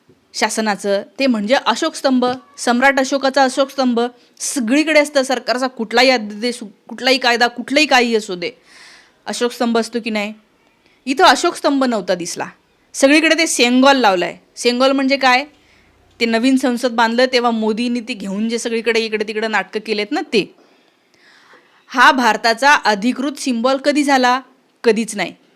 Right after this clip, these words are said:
मग ते असं लावू शकतात का? नाही लावू शकत.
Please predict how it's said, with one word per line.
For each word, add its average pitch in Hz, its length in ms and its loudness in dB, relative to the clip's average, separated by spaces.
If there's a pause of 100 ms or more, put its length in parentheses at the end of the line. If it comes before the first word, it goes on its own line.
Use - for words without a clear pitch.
(420)
मग 277 100 2 (120)
ते 294 80 6
असं 294 220 4
लावू 262 200 4
शकतात 262 340 -2 (100)
का? 277 200 2 (320)
नाही 220 240 2
लावू 214 120 2
शकत. 202 360 -6